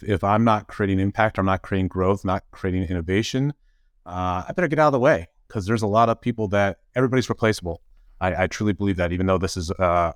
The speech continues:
our institution was founded by my parents, I still think that, uh, just because I have that last name doesn't mean anything. Uh, I am replaceable, and so is everybody else, because if we're not, if we're not doing those things, then, then, uh, shuffle along, find challenge someplace else.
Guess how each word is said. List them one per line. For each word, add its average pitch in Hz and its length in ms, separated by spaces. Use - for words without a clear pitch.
our 98 160
institution 92 560
was 85 160
founded 92 280
by 90 120
my 87 100
parents, 175 480
I 92 80
still 98 240
think 95 240
that, 90 300
uh, 85 240
just - 200
because 95 220
I 92 60
have 95 140
that 92 140
last 92 240
name 92 140
doesn't 87 220
mean 87 120
anything. 90 340
Uh, 90 40
I 85 340
am 95 120
replaceable, 92 560
and 87 120
so 95 160
is 90 100
everybody 92 300
else, 113 340
because 90 400
if 92 120
we're 90 80
not, 90 260
if 92 160
we're 101 80
not 98 180
doing 113 160
those 110 180
things, 131 280
then, 110 300
then, 113 300
uh, 110 220
shuffle 139 260
along, 139 220
find 110 240
challenge 113 280
someplace 113 320
else. 98 280